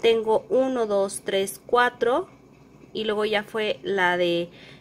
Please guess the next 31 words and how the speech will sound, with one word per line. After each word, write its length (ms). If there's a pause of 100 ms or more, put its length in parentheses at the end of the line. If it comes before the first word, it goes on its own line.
el 160
cierre, 680
uno, 400
dos, 400
tres, 380
cuatro, 380
cinco, 420
seis, 420
siete, 460
ocho, 400
nueve, 420
diez, 380 (420)
once, 420
doce, 380
trece, 400
catorce, 600
quince, 680
dieciséis. 840 (520)
Y 200
la 140
misma 300
cantidad 500
le 180
he 40
dejado 340
para 220
la 160
parte 260
de 140
la 80
espalda. 420